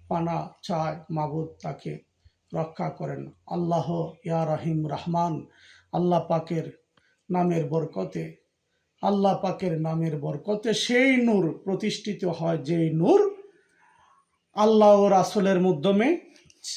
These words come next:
আছে বা তাকে, সেই নূর প্রতিষ্ঠিত হবে এই মানব দেহে, এই আশেকের দেখে বা সৃষ্টির দেহে। সেই নূর থেকে ধ্যানের সৃজন হয়ে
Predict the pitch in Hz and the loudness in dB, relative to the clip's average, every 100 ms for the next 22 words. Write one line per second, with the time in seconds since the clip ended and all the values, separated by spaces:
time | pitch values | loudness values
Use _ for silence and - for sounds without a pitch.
0 | - _ 185 175 - 269 196 202 196 - | -14 _ -4 -2 0 0 2 0 -2 -8
1 | _ _ 190 185 254 370 370 - - - | _ _ -2 -2 -2 -2 -4 -14 -20 -10
2 | - 285 269 247 233 - 202 170 190 - | -2 2 2 2 0 -2 -4 -4 -4 -4
3 | 185 190 165 175 160 170 160 160 160 165 | -6 -2 -2 -2 -2 -2 -2 -2 -2 -2
4 | 135 143 - 156 143 - _ _ _ _ | -4 -8 -10 -10 -14 -20 _ _ _ _
5 | - 208 226 214 185 165 196 165 180 160 | -2 2 4 4 2 0 -4 -4 -2 -2
6 | 147 160 180 160 156 165 165 - 196 - | -2 -6 -4 -4 -2 -6 -6 -6 -6 -4
7 | 190 156 143 151 190 175 - - - _ | -6 -6 -6 -10 -8 -10 -14 -20 -20 _
8 | - - 233 233 226 190 175 190 262 311 | -6 -2 0 2 2 2 4 4 6 6
9 | 294 - 233 - 185 139 - - - _ | 6 2 -2 -2 -2 -4 -6 -18 -20 _
10 | 156 131 180 196 208 196 - 185 160 180 | -10 -2 0 2 2 0 -4 -4 -2 0
11 | 165 156 156 147 139 | 0 -2 -6 -6 -10